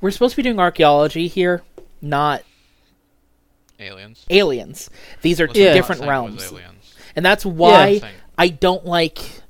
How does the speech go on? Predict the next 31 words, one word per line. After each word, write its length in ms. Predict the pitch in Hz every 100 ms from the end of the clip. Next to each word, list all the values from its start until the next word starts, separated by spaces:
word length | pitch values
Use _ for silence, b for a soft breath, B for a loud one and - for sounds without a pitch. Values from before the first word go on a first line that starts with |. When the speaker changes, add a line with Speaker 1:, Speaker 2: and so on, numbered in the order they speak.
| -
Speaker 1:
that's 200 | 185 196
the, 80 | 226
one 80 | 226
of 40 |
the 80 | 247
reasons 280 | 240 220 196
why 100 | 190
Crystal, 520 | - 190 - 190 -
I 100 | -
can't 440 | - - 180 180 -
reconcile 500 | 147 156 165 165 156
Crystal 300 | - 147 156
Skull 240 | - 160
as 80 | 147
being 260 | 151 143 135
good, 360 | 127 143 175 - - B B B -
is 60 |
because 340 | 165 196 185 - b b -
Indiana 340 | 180 202 202
Jones 200 | 185 190
is 40 | 170
supposed 220 | - 170
to 60 | -
be 80 | 170
about 260 | 160 156
archaeology. 760 | 143 147 - 151 151 147 147 139
The 120 | 135
second 320 | - 190 214
you 100 | 233
get 200 | 214 196 170
into 420 | 185 - 185